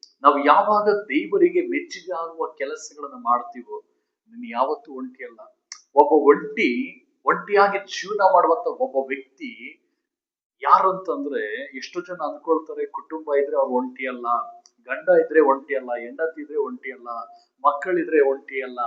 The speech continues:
ಎಂಬುದಾಗಿ ಅಂದುಕೊಳ್ತಾರೆ. ಆದರೆ ನಾನು ಹೇಳುವುದೇನಂದ್ರೆ, ಒಬ್ಬ ವ್ಯಕ್ತಿ ಒಂಟಿಯಾಗಿರೋದು ನಿಜವಾದ ಕಾರ್ಯ ಯಾವ್ದಂದ್ರೆ, ಯಾರ ಜೊತೆಯಲ್ಲಿ ಕರ್ತನಾದ ಯೇಸು ಕ್ರಿಸ್ತನು ಇರೋದಿಲ್ವೋ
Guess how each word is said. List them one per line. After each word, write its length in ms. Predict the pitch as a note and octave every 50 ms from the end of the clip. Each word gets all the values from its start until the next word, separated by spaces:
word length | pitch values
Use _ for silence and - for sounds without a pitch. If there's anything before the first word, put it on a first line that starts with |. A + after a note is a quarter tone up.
| A2+ - _ _ _ _ _ -
ಎಂಬುದಾಗಿ 520 | C3 C#3+ C#3+ D3+ D3 D3+ D3+ D3+ D3+ D#3 D3
ಅಂದುಕೊಳ್ತಾರೆ. 960 | C3+ D3 - F3 E3 - E3 D3 - - C3+ B2 A2+ G#2+ - _ _ _ _ -
ಆದರೆ 720 | A#2+ C3+ D#3+ F3 F3+ F3 C#3+ B2 A2+ A2 A#2 C3 D#3+ F3+ - _ _ _ _ _ _ _ _ _ -
ನಾನು 600 | - - - - G3+ A3+ B3+ B3+ A#3+ B3 G#3 - -
ಹೇಳುವುದೇನಂದ್ರೆ, 1000 | - E3+ G#3+ G#3+ - - - D3 - - C#4+ - C#3 C#3 B2+ A2+ G#2+ A2 - C3+ C#3 _ _ _ _ _ _ -
ಒಬ್ಬ 340 | C#3 E3 - E3 E3+ E3 E3+
ವ್ಯಕ್ತಿ 540 | E3+ F3+ - F4 - - - A3+ F3+ - -
ಒಂಟಿಯಾಗಿರೋದು 1120 | - G#3+ - - - - G#3 G3+ - - - D#3+ G3 G#3+ G#3+ G3 F3 D3 - F3 - D3+ - _ _ _ _
ನಿಜವಾದ 800 | _ - D#3+ - - - - A3 A3 G#3+ G3+ G#3 G#3 G#3 G#3
ಕಾರ್ಯ 540 | F#3+ G3+ - - - E3+ E3+ F3 E3+ E3 D3+
ಯಾವ್ದಂದ್ರೆ, 720 | C#3 C#3 C#3+ C#3+ C3+ B2+ B2+ B2+ B2 A2+ A2 A2 A#2 - _ _ _ _ _ _ _ _ _ _ _ _ _ _ _ _ _ _ _ -
ಯಾರ 540 | - E3 F#3 G#3+ A3 A#3 A#3+ A#3 A#3 A3 G3+
ಜೊತೆಯಲ್ಲಿ 840 | - - F#3 F#3 F3+ - F#3 G3 F#3+ E3 C#3 C3 B2 A#2+ B2+ D3 D#3+ - - _ _ _ _ _ _ _ _ _ _
ಕರ್ತನಾದ 720 | - - E3+ E3+ - - - F#3+ F#3 G3+ G3 G3+ G3 F#3
ಯೇಸು 480 | - C3+ C3 D3+ - - - - - D#3+
ಕ್ರಿಸ್ತನು 340 | - F3 - - F3+ - C#3+
ಇರೋದಿಲ್ವೋ 920 | B2+ B2+ D3+ E3+ A#3 B3+ B3 - - F4+ - - - - - - -